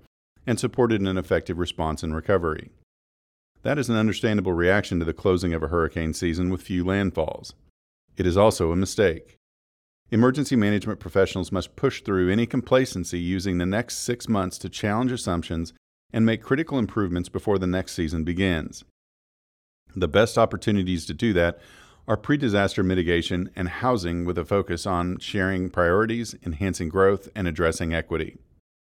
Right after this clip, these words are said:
Sharing priorities. Hurricanes wreak havoc on the states, counties, cities, and towns in their path. Because of that shared burden of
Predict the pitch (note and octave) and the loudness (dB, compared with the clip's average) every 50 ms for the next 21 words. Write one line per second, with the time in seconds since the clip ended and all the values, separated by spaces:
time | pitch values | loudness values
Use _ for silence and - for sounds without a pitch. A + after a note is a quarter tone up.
0 | _ _ _ _ _ _ _ _ _ _ _ _ - - F2+ E2 E2 D#2 - - | _ _ _ _ _ _ _ _ _ _ _ _ -2 0 0 0 0 0 0 2
1 | E2+ D#2+ D#2+ E2+ E2 D#2 D2 C#2+ E2 E2 - - - _ _ _ _ _ _ _ | 2 4 4 4 2 0 -2 -4 -8 -12 -16 -18 -20 _ _ _ _ _ _ _
2 | _ _ _ _ _ _ _ _ _ _ _ _ _ - C3+ D3 D3+ - - B2+ | _ _ _ _ _ _ _ _ _ _ _ _ _ 2 2 2 4 2 2 2
3 | A#2+ A2 G2 F#2 F#2 F#2 F#2 - - G2+ G2 F#2 G2+ F#2+ - F#2 E2+ E2 D#2+ - | 2 2 2 4 4 4 4 4 2 2 2 2 2 0 0 0 -2 -2 -2 -2
4 | - G#2+ G#2 G#2+ A2 - - - - G#2 F#2+ F#2+ F#2+ F#2+ F2+ - - - A2+ G#2 | 0 2 2 2 0 -4 -8 -4 -2 0 0 0 0 -2 -4 -6 -4 0 0 2
5 | A2 A2+ G#2 A2 G#2+ - G2+ F2+ F2 F2+ F2 D#2+ E2 E2+ E2+ E2 - - E2 D2 | 2 0 0 0 -2 0 0 0 0 0 0 -2 -2 -2 -2 -2 -2 -4 -4 -4
6 | - - - - _ _ _ _ _ _ _ _ _ _ _ _ _ - A2 G#2 | -6 -8 -14 -20 _ _ _ _ _ _ _ _ _ _ _ _ _ -2 0 4
7 | - D#3+ D3 A2 F#2 E2 E2+ E2+ F2 - - - - - A2 A2+ B2 B2 A2 G2+ | 4 4 4 4 2 2 2 2 2 0 -2 -6 -4 0 2 2 2 2 2 2
8 | F#2+ F#2 F#2+ F#2 F#2+ F#2+ G2 - - F#2 F2+ F2 - | 2 4 4 2 0 -2 -4 -2 -2 -2 -2 -2 -4